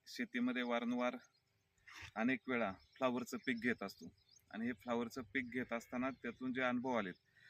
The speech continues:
ते इतर युवक शेतकऱ्यांना त्याचा फायदा व्हावा यासाठी अनेक व्हिडिओ तयार करून त्या शेतकऱ्यांपर्यंत पोहोचवण्याचा माझा प्रयत्न असतो.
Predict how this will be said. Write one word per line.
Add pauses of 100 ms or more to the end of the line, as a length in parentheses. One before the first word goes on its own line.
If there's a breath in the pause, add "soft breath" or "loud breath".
(240 loud breath)
ते
इतर
युवक (100)
शेतकऱ्यांना (960 loud breath)
त्याचा
फायदा
व्हावा (200)
यासाठी (300)
अनेक (180)
व्हिडिओ (200)
तयार
करून (480 soft breath)
त्या (420)
शेतकऱ्यांपर्यंत
पोहोचवण्याचा
माझा
प्रयत्न
असतो.